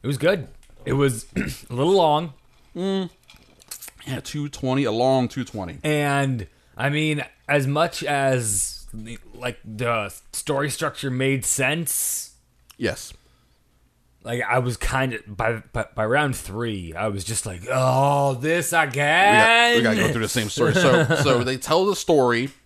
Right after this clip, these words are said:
Speaker 2: in Act One, and it's
Speaker 1: Yeah.
Speaker 2: called The Truth.
Speaker 1: According to
Speaker 2: Uh, Jean, Jean the Courageous.
Speaker 1: Matt Damon.
Speaker 2: Matt Damon.
Speaker 1: <laughs>
Speaker 2: And then
Speaker 1: With a
Speaker 2: it
Speaker 1: mu-, Matt Damon with a mullet.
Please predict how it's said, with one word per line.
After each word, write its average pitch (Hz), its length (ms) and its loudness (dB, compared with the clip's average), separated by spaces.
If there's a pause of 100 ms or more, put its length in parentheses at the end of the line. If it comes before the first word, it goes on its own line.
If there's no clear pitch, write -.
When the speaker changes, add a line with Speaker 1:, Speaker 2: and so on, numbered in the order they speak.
Speaker 2:
in 123 160 0
Act 151 260 0
One, 131 380 2
and 123 140 0
it's 120 100 -2
Speaker 1:
Yeah. 95 60 -6
Speaker 2:
called 131 260 4
The 131 80 2
Truth. - 540 -6 (320)
Speaker 1:
According 135 540 0
to 120 460 -2
Speaker 2:
Uh, 95 200 -2
Jean, 117 560 -4 (160)
Jean 104 560 -8 (160)
the - 100 -14 (140)
Courageous. - 800 -14 (520)
Speaker 1:
Matt 143 220 0
Damon. 82 260 -12 (120)
Speaker 2:
Matt - 160 -12
Damon. - 160 -14 (200)
Speaker 1:
<laughs> 160 120 2 (200)
Speaker 2:
And 127 140 -6
then 170 140 4
Speaker 1:
With 165 120 4
a 143 40 -6
Speaker 2:
it - 60 -16 (100)
Speaker 1:
mu-, 131 80 -4
Matt 160 140 0
Damon 160 200 -2
with 131 100 0
a 123 40 -2
mullet. 85 240 -10